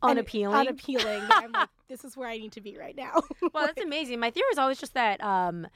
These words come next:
Speaker 2: that obsession was just that it's, like, very absorbing in the way that it's like you get a, like, a new cast of characters every single hour because there's a new crime to solve, that the sort of Law and Order interest,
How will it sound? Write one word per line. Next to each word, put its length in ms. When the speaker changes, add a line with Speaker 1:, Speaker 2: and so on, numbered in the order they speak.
Speaker 2:
that 100
obsession 380
was 100
just 160
that 120
it's, 280
like, 440
very 360
absorbing 680
in 140
the 80
way 260
that 280
it's 140
like 140
you 60
get 140
a, 60
like, 180
a 60
new 160
cast 280
of 100
characters 420
every 160
single 260
hour 640
because 180
there's 160
a 40
new 120
crime 340
to 60
solve, 400
that 160
the 100
sort 180
of 80
Law 200
and 80
Order 260
interest, 400